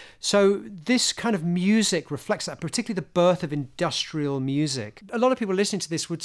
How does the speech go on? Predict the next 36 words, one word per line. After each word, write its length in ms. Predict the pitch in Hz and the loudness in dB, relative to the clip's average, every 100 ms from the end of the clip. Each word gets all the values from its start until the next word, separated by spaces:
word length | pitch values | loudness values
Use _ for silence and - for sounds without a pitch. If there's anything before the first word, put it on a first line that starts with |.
| - | -6
would 140 | 170 | -6
think, 280 | 160 - 190 | -6 -4 -6
think 360 | - - - 190 | -8 -12 -8 -8
to 60 | - | -6
themselves, 360 | 156 196 175 | -2 -2 0
"Well, 120 | 190 | -2
why, 580 | 170 165 185 190 190 190 - - - _ - 127 | -4 0 2 4 4 2 -2 -16 -20 _ -20 -2
why 240 | 180 190 | 2 4
is 220 | 196 196 | 4 2
that 320 | - 190 156 107 | 2 0 -2 0
good? 280 | 226 190 | 2 2
That's 220 | 117 143 - | 0 -4 -4
the 80 | |
very 300 | 151 175 170 170 | 0 0 0 0
opposite 420 | 190 190 170 175 | -2 0 -4 -4
of 120 | 147 | -4
what 160 | 147 143 | -4 -4
I 60 | |
want 560 | 143 120 143 190 147 - | -4 -2 2 2 2 -6
from 320 | - - 127 | -12 -6 -2
art. 320 | 147 135 98 | 0 0 -2
I 40 | 139 | -4
want 160 | 131 | -4
something 360 | 135 151 135 135 | -2 -4 -2 -4
enlightening 640 | 131 127 131 156 160 131 | -2 0 2 2 -2 -8
and 80 | 123 | -6
enriching." 880 | 127 120 127 196 - - 131 104 101 - - - - _ | -6 -6 -4 -2 -2 -4 -4 -10 -16 -20 -20 -20 -20 _
But 220 | 135 233 | 0 2
music 440 | 220 226 269 285 - | 4 4 4 2 2
has 140 | 240 | 0
also 600 | 208 202 226 208 208 180 | 2 4 4 4 2 2
always 460 | 165 190 214 202 - | 2 2 4 4 2
been 180 | - 127 | -4 -6
about 380 | 113 113 104 135 | -6 -8 -6 -4
making 480 | 147 160 - 156 | -2 -2 -2 -8
people 560 | 143 147 160 156 156 139 | -6 -8 -6 -4 -4 -4